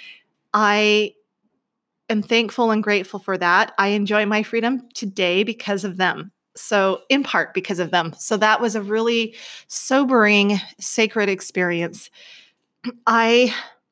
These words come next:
have to say that the entire trip was just one that really broadened my perspective, deepened my appreciation,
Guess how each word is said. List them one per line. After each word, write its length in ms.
have 280
to 120
say 580
that 580
the 280
entire 560
trip 460
was 440
just 560
one 440
that 220
really 560
broadened 540
my 300
perspective, 760
deepened 600
my 240
appreciation, 1080